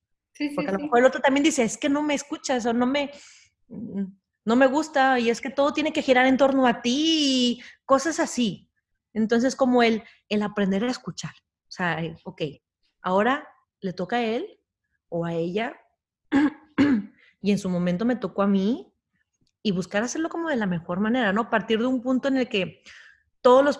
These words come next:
Speaker 2: o sea, seamos conscientes que todos los puntos de vista son válidos. A lo mejor la otra persona lo hace de otra manera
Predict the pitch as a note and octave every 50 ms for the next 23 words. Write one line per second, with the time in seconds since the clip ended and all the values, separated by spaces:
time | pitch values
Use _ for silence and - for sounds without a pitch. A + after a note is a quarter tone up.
0 | - - - - - F#3 G#3+ G#3+ G#3 G3+ G3+ G3 G3+ G3+ G3 F#3+ F#3 G3 G3+ G3
1 | G3+ - A3 A3 A3+ A3+ - C4 A3 B3+ A#3+ B3+ C4+ - - - - A#3+ A#3 B3+
2 | C#4 C#4 C4 - B3 A#3+ B3 B3 A3 A3+ G3+ G3+ G#3 A#3+ G3 A3 A#3 A3+ G3+ F#3
3 | G3 F#3+ D#3 C#3+ - - F3 E3+ F3 F3 - G#3+ G#3 A3+ A3 B3 A3+ - A3 A#3+
4 | A#3+ B3 B3 A#3+ A3 G3+ - - A3 A3 A3 - B3 A#3 A3 G#3 A3 B3+ C#4 -
5 | -